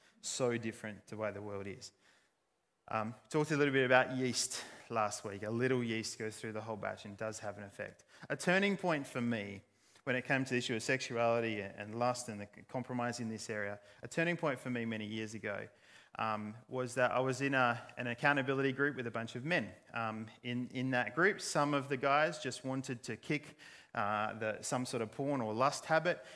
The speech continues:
and they were going well and they just wanted to be accountable. Maybe they just actually really wanted to watch how their eyes were around women. Other guys in the group had had deep issues, um, had, had, a, had an affair, ha-, uh, you know,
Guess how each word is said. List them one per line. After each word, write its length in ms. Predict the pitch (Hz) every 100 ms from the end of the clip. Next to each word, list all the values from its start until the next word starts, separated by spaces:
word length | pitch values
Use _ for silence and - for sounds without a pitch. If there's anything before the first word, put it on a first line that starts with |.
| -
and 140 | 113
they 80 | 113
were 100 | 110
going 320 | 117 143 143
well 300 | 135 147 147
and 100 | 139
they 80 | 117
just 220 | 113 135
wanted 160 | 135 123
to 80 | 117
be 100 | 110
accountable. 560 | 113 143 143 139 147
Maybe 240 | 139 131 131
they 140 | 123
just 240 | 120 123 -
actually 300 | 123 - 123
really 260 | 135 131
wanted 300 | 123 127 127
to 120 | 123
watch 340 | 113 127 - - - -
how 180 | 120 120
their 240 | 123 117
eyes 400 | 113 120 123 107
were 400 | 110 123 143 151 - - -
around 460 | 104 123 135 135
women. 320 | 123 143 180 175 _ _ _ _ _ _ _ -
Other 220 | 117 127
guys 300 | 135 139 135
in 100 | 143
the 80 | 131
group 300 | 147 147 -
had 180 | 131
had 360 | 120 127 117 113 - - - - 117
deep 340 | 139 143 156 -
issues, 640 | 135 - 127 123 131 - 113
um, 340 | 110 107 110
had, 220 | 113 110
had, 220 | 107 123
a, 60 | 123 -
had 260 | - 131 135
an 120 | 139
affair, 640 | 131 - 117 117 117 117 - - -
ha-, 100 | -
uh, 260 | 110 - 113 -
you 80 | 117
know, 140 | 113